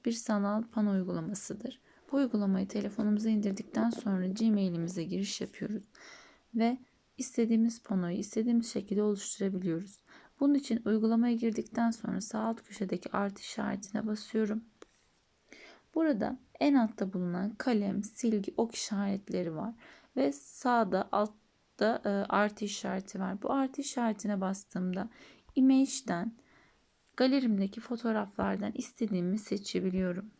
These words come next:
ve istediğim şekilde yerleştirebiliyorum. İstediğim kadar fotoğraf seçebiliyorum.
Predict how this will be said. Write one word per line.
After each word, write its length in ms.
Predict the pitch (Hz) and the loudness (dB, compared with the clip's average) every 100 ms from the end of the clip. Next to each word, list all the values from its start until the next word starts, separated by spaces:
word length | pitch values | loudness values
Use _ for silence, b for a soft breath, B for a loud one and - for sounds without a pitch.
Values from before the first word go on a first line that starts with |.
| - | -12
ve 80 | 269 | -8
istediğim 480 | 262 - 247 226 214 | -6 -2 0 2 0
şekilde 600 | - 196 190 170 175 214 B B B B | -2 -8 -8 -6 -6 -10 B B B B
yerleştirebiliyorum. 1200 | 208 196 175 175 - - 170 175 190 175 180 220 - _ _ _ | 0 2 0 -2 -8 -8 -6 -4 -4 -6 -6 -8 -14 _ _ _
İstediğim 400 | 220 214 220 220 | -6 0 2 2
kadar 320 | 208 196 180 185 | 2 0 -2 -2
fotoğraf 460 | 180 190 190 180 | -6 -4 -2 -4
seçebiliyorum. 840 | - 185 - 165 160 165 175 226 | -6 -8 -6 -6 -4 -4 -4 -6